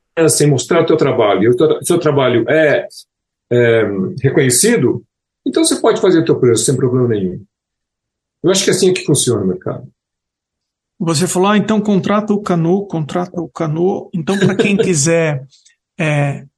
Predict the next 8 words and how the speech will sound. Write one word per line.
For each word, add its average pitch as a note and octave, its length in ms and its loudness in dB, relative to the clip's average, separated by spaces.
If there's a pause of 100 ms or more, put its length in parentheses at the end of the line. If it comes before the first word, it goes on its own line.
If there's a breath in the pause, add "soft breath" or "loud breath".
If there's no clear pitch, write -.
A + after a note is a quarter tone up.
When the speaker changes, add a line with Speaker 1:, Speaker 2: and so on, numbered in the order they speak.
(420)
Speaker 2:
dar E3 200 0
uma C4 220 -2
olhada D3+ 580 -2
na C#3+ 640 -2
qualidade G3 720 -2
das - 800 -6 (220)
imagens, D#3 920 -2 (840 soft breath)
ah, D3+ 420 -4